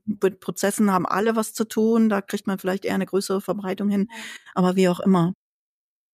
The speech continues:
Speaker 2: Ja, ja, was ich dramatisch finde an diesem Stürzen ist, dass das immer so ein bisschen den Eindruck erweckt, als wären Prozesse das
Speaker 1: Ja.
Speaker 2: Einzige, womit ich im Unternehmen etwas regeln, organisieren,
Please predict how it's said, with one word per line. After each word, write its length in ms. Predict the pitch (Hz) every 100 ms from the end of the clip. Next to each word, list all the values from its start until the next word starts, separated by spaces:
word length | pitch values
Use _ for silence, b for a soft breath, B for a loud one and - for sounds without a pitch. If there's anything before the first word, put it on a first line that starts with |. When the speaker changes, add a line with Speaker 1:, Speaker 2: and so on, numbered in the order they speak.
| _ _ -
Speaker 2:
Ja, 300 | 214 214 202 _
ja, 100 | 214
was 320 | - _ 285
ich 20 | -
dramatisch 500 | 285 269 285 285 -
finde 260 | 269 262
an 120 | 226
diesem 400 | 240 240 254 247 _
Stürzen 880 | - - 247 254 262 - - 196 233
ist, 360 | 202 277 - _ _ _ -
dass 140 | 220
das 160 | 220 -
immer 180 | 226 220
so 60 |
ein 60 | 220
bisschen 300 | 226 - 220
den 160 | 208 -
Eindruck 400 | 196 220 240 -
erweckt, 320 | 202 208 -
als 200 | 202 -
wären 200 | 202 220
Prozesse 480 | - 214 214 220 208
das 160 | 202
Speaker 1:
Ja. 80 | 190
Speaker 2:
Einzige, 600 | 180 214 294 - 190 180
womit 280 | 185 190 - -
ich 140 | -
im 120 | 190 190
Unternehmen 540 | 196 202 - 214 233
etwas 400 | 208 - 202 -
regeln, 360 | 208 226 233 226
organisieren, 920 | 196 202 196 196 180 190 240 240 233